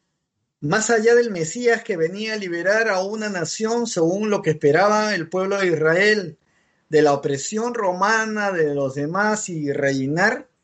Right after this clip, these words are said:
no, él ya se presenta como el Hijo de Dios y lo reconocen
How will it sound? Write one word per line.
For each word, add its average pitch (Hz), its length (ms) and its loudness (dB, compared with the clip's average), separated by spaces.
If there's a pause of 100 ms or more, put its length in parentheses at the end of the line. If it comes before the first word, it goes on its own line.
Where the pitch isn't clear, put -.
(500)
no, 175 460 0
él 202 240 2
ya 214 240 2
se 220 180 -4
presenta 180 960 -2 (380)
como 185 360 2
el 151 220 -2
Hijo 202 520 -4
de 131 180 -2
Dios 185 580 -2
y 147 440 -2
lo 139 260 4
reconocen 160 1120 -2